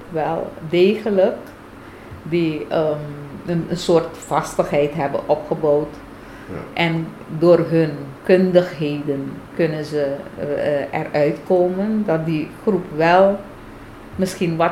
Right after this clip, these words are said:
Speaker 1: kan betekenen voor onze economie. We moeten gewoon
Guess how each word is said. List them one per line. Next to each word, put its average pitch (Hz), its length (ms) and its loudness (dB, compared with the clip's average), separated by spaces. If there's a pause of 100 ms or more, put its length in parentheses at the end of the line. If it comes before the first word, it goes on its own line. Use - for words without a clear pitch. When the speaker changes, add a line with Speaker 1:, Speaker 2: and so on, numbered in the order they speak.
Speaker 1:
kan 175 160 0
betekenen 147 460 -4
voor 147 180 -2 (100)
onze 135 140 -8
economie. 143 460 -8 (380)
We 202 120 2
moeten 339 380 6
gewoon 285 320 10